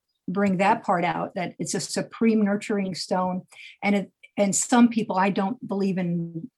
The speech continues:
you know, worshiping stones or anything, but some people believe it absorbs neg-, negativity or protect, it's a protection thing. So I've, I would love to give that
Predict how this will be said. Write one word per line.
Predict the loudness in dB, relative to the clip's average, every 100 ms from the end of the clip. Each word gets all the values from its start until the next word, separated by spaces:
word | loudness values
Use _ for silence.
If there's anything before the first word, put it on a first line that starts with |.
| -4
you | 0
know, | 0 0
worshiping | 0 -2 -4 -6 -6
stones | -4 -4 -2
or | -2
anything, | -4 -4
but | -4
some | -2 -2
people | 0 -2 0
believe | 2 2
it | 0
absorbs | -2 -4 -8 -16 _ _ -8 -2 -2 -2
neg-, | -4 -4
negativity | -4 -4 -6 -4 0 0
or | 0 -4 -6 -16 -18 -8
protect, | -6 0 0 0
it's | -6 -6
a |
protection | -10 -6 -4 -4 -4 -6
thing. | -4 -8 -10 _ -20 -20 -8
So | 4 4 6
I've, | 2 0 -2 2
I | 6 6
would | 4
love | 0 -2
to | -4
give | -6 -4 0
that | -2